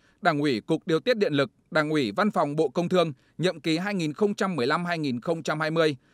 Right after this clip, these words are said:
Đảng ủy Cục Xuất nhập khẩu các nhiệm kỳ hai nghìn không trăm mười lăm hai nghìn không trăm hai mươi,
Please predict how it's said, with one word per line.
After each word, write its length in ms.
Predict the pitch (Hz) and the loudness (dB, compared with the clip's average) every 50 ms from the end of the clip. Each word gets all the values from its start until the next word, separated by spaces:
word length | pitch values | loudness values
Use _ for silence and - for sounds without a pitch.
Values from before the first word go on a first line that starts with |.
| _ _ _ - | _ _ _ -2
Đảng 200 | 185 170 156 160 | -2 0 0 0
ủy 220 | 160 151 120 110 | 0 0 -2 -2
Cục 260 | - - 127 - - | -2 -4 -4 -2 -2
Xuất 180 | - 233 240 220 | -4 -4 -2 -2
nhập 140 | 180 139 - | -4 -2 0
khẩu 300 | 156 147 131 104 - - - | 0 2 2 2 0 -2 -4
các 200 | 214 226 - 202 | -4 -4 -2 -2
nhiệm 160 | 190 160 139 | -2 -2 0
kỳ 260 | - 147 139 131 110 - - _ _ _ _ _ _ | 0 2 2 2 2 -2 -8 _ _ _ _ _ _
hai 160 | - 226 233 | -2 0 2
nghìn 200 | 214 185 160 160 | 2 2 0 0
không 240 | - - 208 208 202 | 0 0 0 0 0
trăm 200 | - 196 190 165 | 0 -2 -2 0
mười 120 | - 156 | 0 0
lăm 180 | 147 156 175 175 | 0 0 0 -2
hai 140 | 175 170 156 | -4 -2 -2
nghìn 220 | 147 131 120 117 | -2 -2 -2 -2
không 220 | - 170 165 160 | -2 -2 -2 -2
trăm 160 | - 170 156 156 | -2 -4 -2 -2
hai 120 | 156 156 | -2 0
mươi, 240 | 165 165 156 151 | 2 2 2 2